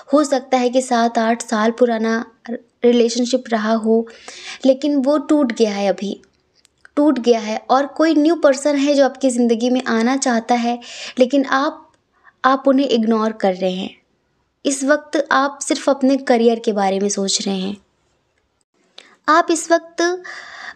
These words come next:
सिर्फ दोस्ती तो कर सकते हैं, लेकिन हमें ऐसा लग रहा आपके लिए कि आप टाइम वेस्ट नहीं करना चाहते अपनी ज़िंदगी का।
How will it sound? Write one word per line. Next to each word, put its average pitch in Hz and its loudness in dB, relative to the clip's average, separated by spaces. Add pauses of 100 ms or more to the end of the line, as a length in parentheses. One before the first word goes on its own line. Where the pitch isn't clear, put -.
(280)
सिर्फ 415 0
दोस्ती 302 2
तो 403 0
कर 381 2
सकते 330 -2
हैं, 302 2
लेकिन 302 0
हमें 277 2
ऐसा 277 0
लग 311 0
रहा 254 4
आपके 240 0
लिए 285 -2
कि 320 -2
आप 311 0
टाइम 285 2
वेस्ट 285 0
नहीं 247 2
करना 208 -2
चाहते 208 -2
अपनी 208 0
ज़िंदगी 202 -2
का। 196 -8